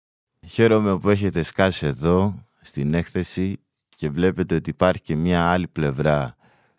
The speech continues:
της Ελλάδας, που, να σου πω και την αλήθεια, υπήρχε πάντα, απλά τώρα είναι καλό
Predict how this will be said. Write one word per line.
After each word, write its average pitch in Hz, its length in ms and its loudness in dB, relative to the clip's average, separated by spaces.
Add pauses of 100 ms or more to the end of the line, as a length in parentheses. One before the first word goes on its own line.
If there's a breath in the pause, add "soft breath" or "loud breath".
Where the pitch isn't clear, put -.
της - 240 -12
Ελλάδας, 76 680 -2 (320 soft breath)
που, 82 420 -2 (440)
να 85 100 -4
σου 82 120 -10
πω 101 140 -2
και 95 180 0
την 87 180 -2
αλήθεια, 98 760 -2 (640)
υπήρχε 92 540 0
πάντα, 92 600 0 (160)
απλά 127 400 0
τώρα 127 360 2 (840)
είναι 117 260 2
καλό 95 680 2